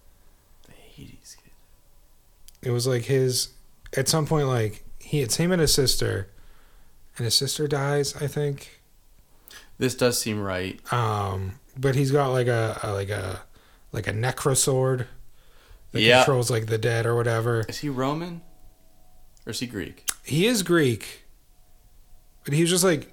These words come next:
Speaker 2: he appears in, like, the first three books as just, like, a really little kid. But then he becomes more of a character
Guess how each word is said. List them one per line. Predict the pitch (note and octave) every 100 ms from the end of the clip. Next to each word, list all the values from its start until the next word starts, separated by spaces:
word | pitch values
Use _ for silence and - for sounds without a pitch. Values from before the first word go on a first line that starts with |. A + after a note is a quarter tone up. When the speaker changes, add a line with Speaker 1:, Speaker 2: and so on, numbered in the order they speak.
| -
Speaker 2:
he | D#3+
appears | D#3 G#3 B3 G3+
in, | G3
like, | D#3
the | C#3
first | - D3 C3+ -
three | C#3 C3+ B2
books | A#2+ G#2+ C3+
as | A2+
just, | A#2
like, | B2 A2
a |
really | A2+ A#2+ A2+
little | G#2+ G#2
kid. | - G#2+ F#2+ F#2+ - - - - -
But |
then | C3+
he | C#3
becomes | C3+ C#3+ B2+
more | C3 B2+
of | B2
a | A#2
character | C3 A2 G2+ - G#2+ G2